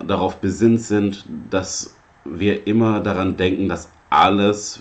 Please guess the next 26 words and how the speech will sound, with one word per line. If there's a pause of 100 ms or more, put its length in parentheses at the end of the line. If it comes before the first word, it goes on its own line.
von
der
Außenwelt,
von
unserer
Außenwelt (380)
so
auch (200)
gut
gehei-, (120)
gut
geheißen
werden
kann, (400)
dass
wir (280)
gar
nicht
so
nach
unserem
Impuls
handeln, (380)
sondern
eher
darauf